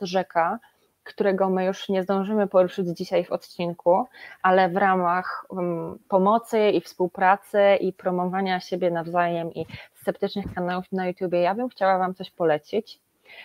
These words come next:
To jest kanał Jerzego Bokłaszca, Jerzy Bokłażec T V. E, e,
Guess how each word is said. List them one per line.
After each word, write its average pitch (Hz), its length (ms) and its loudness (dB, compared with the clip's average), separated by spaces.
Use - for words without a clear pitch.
To 208 100 4
jest 202 460 4
kanał 202 520 4
Jerzego 185 540 2
Bokłaszca, 180 920 0
Jerzy 190 260 2
Bokłażec 180 480 2
T 202 80 0
V. 170 80 -2
E, 180 400 0
e, 196 200 0